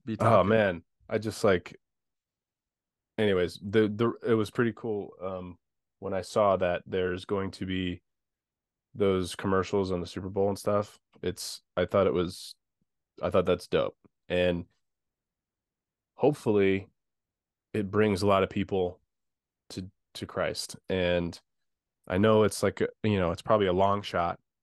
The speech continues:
Speaker 2: 'cause I'm sure people are gonna be like, "Oh, what? I don't understand what this is." Or
Speaker 1: Yeah.
Speaker 2: You know, whatever, whatever it is, right? Because when I first saw one of the commercials, I was, like,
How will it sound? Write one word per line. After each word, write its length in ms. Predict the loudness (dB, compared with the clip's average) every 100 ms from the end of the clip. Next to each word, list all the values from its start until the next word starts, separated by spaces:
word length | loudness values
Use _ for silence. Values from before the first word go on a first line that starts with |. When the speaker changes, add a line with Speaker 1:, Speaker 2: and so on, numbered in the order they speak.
| _ _ _ _
Speaker 2:
'cause 160 | -6 -2
I'm 140 | -2
sure 180 | -2 -6
people 240 | -4 -4 -2
are 80 | -2
gonna 120 | -2
be 60 | -2
like, 140 | -4
"Oh, 100 | -6
what? 320 | 0 2 2 2
I 120 | 0
don't 160 | 0
understand 420 | -2 -6 -4 -4 -2
what 80 | -4
this 220 | -6 -4
is." 300 | -8 -8 -12
Or 440 | -2 0 0 -2 -8 _ _ _ _ -10
Speaker 1:
Yeah. 240 | -8 -8 -16 _
Speaker 2:
You 80 | -4
know, 120 | -2
whatever, 460 | 2 4 4 4 2
whatever 360 | 0 0 -2 -4
it 60 |
is, 220 | -6 -8 -4
right? 220 | -4 -4 _ -12
Because 260 | -4 -4 -2
when 100 | -2
I 100 | 0
first 260 | 0 -2
saw 100 | -2
one 100 | -2
of 60 | -2
the 60 |
commercials, 680 | -4 -4 -4 -2 -4 -6 -18 _
I 80 | -6
was, 120 | -4 -2
like, 160 | -6